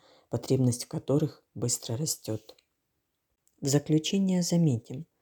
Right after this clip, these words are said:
что, несмотря на достаточно широкий выбор солнцезащитных кремов, лосьонов, гелей – специалисты рекомендуют не пренебрегать элементарными правилами поведения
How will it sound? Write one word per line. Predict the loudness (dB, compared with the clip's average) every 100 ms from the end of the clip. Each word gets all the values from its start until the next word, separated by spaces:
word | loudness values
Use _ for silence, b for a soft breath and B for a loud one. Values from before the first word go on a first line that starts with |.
| _ _
что, | -8 0 2
несмотря | 4 2 0 0 0
на | 2
достаточно | 0 0 -6 -4 -4 -2
широкий | 0 2 2 2 -4 -2
выбор | -2 0 -2
солнцезащитных | -2 -2 -2 -2 -2 0 0 0 -4 -8
кремов, | -6 -2 2 0 -2 b b b 0
лосьонов, | 2 2 0 0 0 -2 -6 _
гелей – | -4 2 4 2 -2 b b b
специалисты | -18 -12 0 2 2 2 0
рекомендуют | 0 -2 -2 0 -2 -2 -2
не | 0 0
пренебрегать | 2 2 4 2 2 0 -2
элементарными | -2 0 0 0 0 0 2 0 0
правилами | 0 0 2 2 0 -2
поведения | -2 -2 0 0 2 0